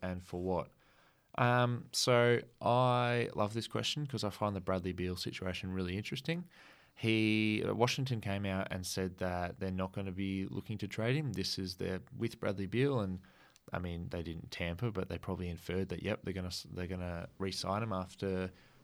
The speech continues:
next season when his contract's up. But I think that is, it's a bit like the A D situation where David Griffin did an absolutely wonderful job. I know it wasn't really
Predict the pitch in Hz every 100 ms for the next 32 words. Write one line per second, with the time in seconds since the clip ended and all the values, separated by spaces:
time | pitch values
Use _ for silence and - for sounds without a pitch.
0 | - 113 - - 127 135 113 104 - 110
1 | 104 98 113 107 - - - - - -
2 | - 123 117 - - 120 127 - 135 135
3 | 127 120 - 110 107 104 101 - _ 113
4 | - 120 - 127 - 107 107 101 98 -
5 | - 92 85 - 87 90 92 90 90 87
6 | - 101 101 95 92 - 95 90 90 85
7 | 95 90 - 90 87 - 90 90 82 90
8 | 90 85 82 82 87 82 80 85 90 85
9 | 85 85 82 82 82